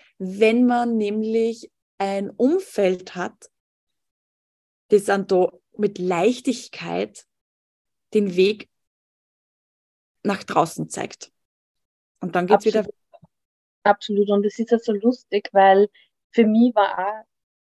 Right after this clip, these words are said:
Speaker 2: als ich diesen Antrag weggeschickt habe und bei ganz vielen Schritten, die ich in den letzten Monaten, ähm, gemacht habe, eben der Satz, ähm, "Das Wertvollste, das ich habe, ist das Hier und Jetzt da." Und genau das ist es.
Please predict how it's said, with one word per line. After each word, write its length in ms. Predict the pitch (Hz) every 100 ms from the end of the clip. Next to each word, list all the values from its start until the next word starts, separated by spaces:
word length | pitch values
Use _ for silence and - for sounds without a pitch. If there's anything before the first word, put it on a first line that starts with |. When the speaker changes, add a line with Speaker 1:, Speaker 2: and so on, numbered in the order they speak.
| _ _ -
Speaker 2:
als 200 | 196 196
ich 100 | 220
diesen 220 | 208 196
Antrag 420 | - 233 - 190
weggeschickt 460 | 190 - - 196 -
habe 160 | 185 196
und 100 | 180
bei 80 |
ganz 280 | 185 208 240
vielen 320 | - 226 233
Schritten, 480 | 226 - 240 - 208
die 100 | 196 190
ich 40 | 190
in 140 | 185 190
den 120 | 185 _ _
letzten 440 | 185 180 - 208
Monaten, 640 | 196 196 208 - 214 208 226
ähm, 280 | 190 196 196
gemacht 320 | 202 202 - 214
habe, 160 | 196 _ _ _ _ _ _ -
eben 220 | 208 214
der 120 | 196
Satz, 580 | - 180 202 - - - -
ähm, 440 | 190 190 190 190
"Das 160 | 208 -
Wertvollste, 600 | 190 202 - 226 - 214
das 140 | 202 202
ich 180 | -
habe, 220 | 175 180 208
ist 140 | -
das 80 | 196
Hier 220 | - 214 202
und 140 | 196
Jetzt 360 | 170 180 - _ _
da." 280 | - 165 180 _ _ _
Und 180 | - 196
genau 300 | 208 190 180
das 160 | - -
ist 240 | - 208
es. 160 | 175 175